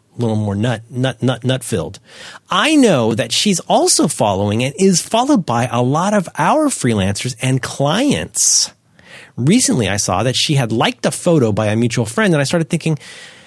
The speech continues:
'She never likes my posts, and I never see anything she posts in my feed. Why?' My husband noticed the same thing, so we checked it out and realized that she had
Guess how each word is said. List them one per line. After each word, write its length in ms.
'She 140
never 160
likes 200
my 180
posts, 320
and 100
I 60
never 180
see 140
anything 160
she 180
posts 300
in 60
my 120
feed. 260
Why?' 440
My 100
husband 380
noticed 300
the 60
same 240
thing, 280
so 360
we 120
checked 320
it 80
out 280
and 180
realized 400
that 100
she 140
had 180